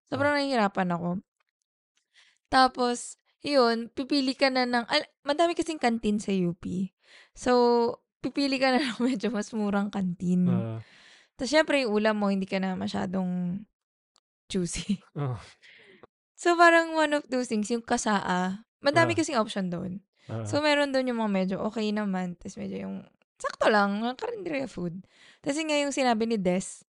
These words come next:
Speaker 1: yung
Speaker 2: Ah.
Speaker 1: inaano, yung favorite namin, yung Mongolian.
Speaker 2: Ah.
Speaker 1: Kasi nga ikaw mag-fill up nun.
Speaker 2: Punong-puno.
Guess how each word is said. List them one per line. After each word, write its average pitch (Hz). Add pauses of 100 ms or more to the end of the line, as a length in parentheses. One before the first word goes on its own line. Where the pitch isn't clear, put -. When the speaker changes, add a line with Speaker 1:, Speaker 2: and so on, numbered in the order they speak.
(300)
Speaker 1:
yung 135
Speaker 2:
Ah. 269
Speaker 1:
inaano, 240
yung 240
favorite 233
namin, 202
yung 214
Mongolian. 202
Speaker 2:
Ah. 117
Speaker 1:
Kasi 302
nga 320
ikaw 311
mag-fill 254
up -
nun. 180
Speaker 2:
Punong-puno. 117